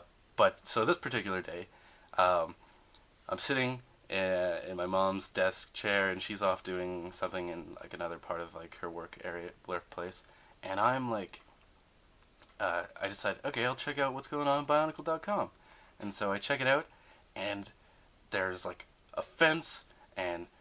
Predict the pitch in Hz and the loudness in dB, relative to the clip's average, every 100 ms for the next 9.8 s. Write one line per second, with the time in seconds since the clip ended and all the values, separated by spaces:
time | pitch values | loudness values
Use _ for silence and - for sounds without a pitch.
0 | - 90 90 87 92 120 131 135 - 127 | -10 -6 -4 -2 0 0 0 0 0 0
1 | 127 131 131 107 85 - 98 92 87 - | -2 -2 -4 -6 -4 2 4 4 0 -10
2 | - - 98 95 92 95 98 - - 110 | -20 -8 -4 -2 -2 -4 -6 -4 6 8
3 | 110 104 107 110 98 87 104 107 110 107 | 8 6 2 2 0 -2 -2 0 0 -2
4 | - 104 101 90 95 98 101 113 104 104 | -2 -2 0 0 2 2 0 0 2 2
5 | 104 - - - - 101 98 95 - - | -2 -8 -20 -12 -6 -2 -2 -4 -10 -20
6 | - - 87 123 120 120 117 117 - - | -10 -8 -4 0 2 2 2 -2 -12 -4
7 | 101 95 - - - - 98 90 - 120 | -2 -2 -4 -20 -20 -8 -6 -6 -2 4
8 | 123 123 120 117 117 117 113 - - - | 6 6 4 2 2 2 -2 -6 -18 -20
9 | - - - - - - - | -20 -20 -20 -20 -12 -12 -12